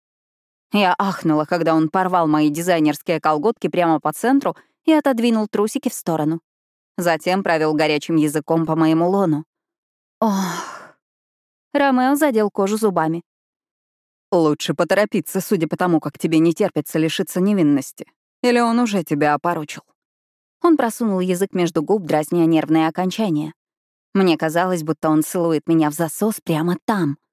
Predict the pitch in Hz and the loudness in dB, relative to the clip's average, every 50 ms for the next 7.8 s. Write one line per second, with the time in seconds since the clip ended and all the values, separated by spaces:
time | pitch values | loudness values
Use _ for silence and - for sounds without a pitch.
0 | _ _ _ _ _ - 233 247 226 - - 220 196 170 160 160 156 147 165 151 | _ _ _ _ _ -4 -4 -2 -2 -4 -4 -2 -2 0 0 0 0 -2 -2 -2
1 | - 185 196 185 - - - 165 151 - - 175 165 165 170 185 190 208 190 - | -2 -2 -2 -2 -4 -8 -8 -8 -10 -6 -4 -2 -2 0 0 -2 -2 -6 -6 -6
2 | - 147 147 - _ _ _ _ _ _ _ _ _ _ _ _ _ - - 262 | -6 -8 -8 -8 _ _ _ _ _ _ _ _ _ _ _ _ _ -2 0 2
3 | 285 311 285 226 190 190 160 - 208 208 214 196 170 160 151 _ _ _ - 160 | 2 2 2 2 2 0 -2 -2 -2 -4 -4 -4 -6 -8 -10 _ _ _ 0 2
4 | 165 165 151 147 - 165 175 185 165 156 147 156 151 151 147 - - 156 135 135 | 2 2 2 0 -2 -2 -2 -2 -2 -2 -2 -2 -2 -2 -2 -4 -4 -4 -2 -2
5 | 156 156 180 - - 170 - 165 156 - - 160 151 151 151 - 175 175 175 170 | -2 -2 -2 -4 -8 -10 -8 -8 -10 -8 -6 -4 -2 -2 -2 0 -2 -2 -2 -2
6 | 180 180 165 139 139 - _ _ _ _ _ _ _ _ _ _ _ _ 226 220 | -2 -2 -2 -4 -6 -10 _ _ _ _ _ _ _ _ _ _ _ _ -2 0
7 | 196 170 165 - - 180 175 160 - - - 160 160 - 160 156 | 0 -2 -4 -6 -4 -4 -4 -4 -6 -12 -14 -14 -14 -14 -16 -18